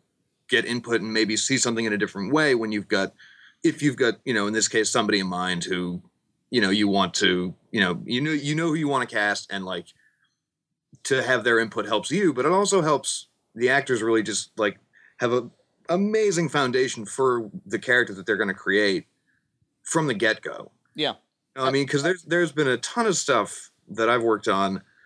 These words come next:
Speaker 1: where I'm just kinda handed pages on the first day of rehearsal and we shoot in three days. And it's just like, I have no idea who this person is. It's not the guy that you pitched to me six months ago.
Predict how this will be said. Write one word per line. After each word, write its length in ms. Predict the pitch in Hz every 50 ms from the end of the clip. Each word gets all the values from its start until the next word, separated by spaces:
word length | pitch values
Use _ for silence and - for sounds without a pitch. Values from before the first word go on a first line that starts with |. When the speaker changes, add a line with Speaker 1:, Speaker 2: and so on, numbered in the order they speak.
| _ _ _
Speaker 1:
where 480 | - 104 117 113 110 110 110 110 - -
I'm 120 | 127 131 139
just 160 | 139 135 -
kinda 240 | - 135 131 127 113
handed 420 | - - 143 135 143 139 131 120
pages 360 | - - 123 120 120 117 107 107
on 60 | 107
the 60 | 101
first 280 | 117 - 117 113 110 -
day 100 | 113 104
of 80 | 104 101
rehearsal 480 | 90 - - 110 117 110 - - 98
and 100 | 98 98
we 120 | 98 101 104
shoot 240 | - - 120 113
in 80 | 87 95
three 240 | - - 98 95 92
days. 420 | 104 113 113 98 92 87 87 -
And 180 | - - 104 104
it's 120 | 101 98
just 140 | - 98 -
like, 80 | 104 98
I 140 | - 120 143
have 120 | 147 135 107
no 300 | 120 120 113 110 110 98
idea 520 | 95 101 98 98 107 107 104 101 98 101
who 200 | 101 101 104 104
this 240 | 92 101 98 - -
person 360 | - - 98 95 - 98 104
is. 120 | 127 131 78
It's 160 | 87 - -
not 260 | 113 117 123 135 101
the 60 | 117
guy 200 | 120 120 113 107
that 80 | 95 101
you 120 | 92 95
pitched 300 | 90 - - - - -
to 60 | - 123
me 440 | 127 160 143 120 101 101 101 101 _ _ _ _
six 280 | - - - 202 185 -
months 220 | 123 190 226 180 -
ago. 360 | 110 92 78 76 78 87 -